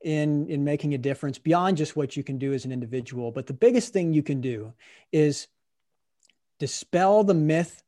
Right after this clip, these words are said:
that personal action doesn't matter. We have this change the worldism, which is a psychosis that says nothing matters unless we're fixing global hunger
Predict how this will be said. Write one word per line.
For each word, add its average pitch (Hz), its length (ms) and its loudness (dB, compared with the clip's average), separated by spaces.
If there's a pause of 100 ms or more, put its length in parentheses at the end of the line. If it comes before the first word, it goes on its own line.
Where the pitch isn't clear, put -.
that 127 280 -6 (400)
personal 180 680 -2
action 131 380 -6
doesn't 117 300 -8
matter. 107 460 -16 (340)
We 185 140 2
have 180 260 -2
this 151 320 -2 (1500)
change 180 380 -2
the 165 100 4
worldism, 135 800 2 (600)
which 143 160 -6
is 135 120 -2
a 139 60 -4
psychosis - 1000 -2 (340)
that 147 100 -2
says 151 280 0
nothing 226 800 2
matters 165 720 2
unless 160 540 2
we're 151 300 4
fixing 156 880 0
global 190 600 8
hunger 175 640 4